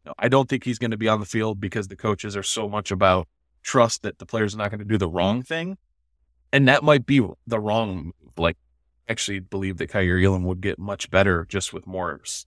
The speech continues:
snaps and repetitions. Um, but they're able to lean into their safety blanket, which is, like, you know, it's, it's Christian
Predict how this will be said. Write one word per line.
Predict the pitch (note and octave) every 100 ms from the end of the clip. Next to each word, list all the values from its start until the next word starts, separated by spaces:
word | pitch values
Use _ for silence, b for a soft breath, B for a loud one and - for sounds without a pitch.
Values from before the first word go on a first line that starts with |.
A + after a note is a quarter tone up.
| _
snaps | - F#2+ F#2 -
and | F#2
repetitions. | E2+ F2 G#2+ - E3 F3 - _ _ _ _ _ -
Um, | G#2+ F#2+ F2+ -
but | A2+ G#2+
they're | B2 C#3+
able | B2+ D3 D3+
to | - D#3
lean | C#3 D3 D3+
into | D3 D3+
their | C#3 C#3
safety | C#3+ D#3 B2
blanket, | G#2+ G2+ F#2+ A2
which | G#2 G2
is, | A2 G#2
like, | G#2+ G#2 - _ _ _ _ _
you | D3
know, | B2 G#2 G#2+
it's, | F#2 G2+ - - F#2
it's | G2+ - - - _ _
Christian | - C#3 - A#2+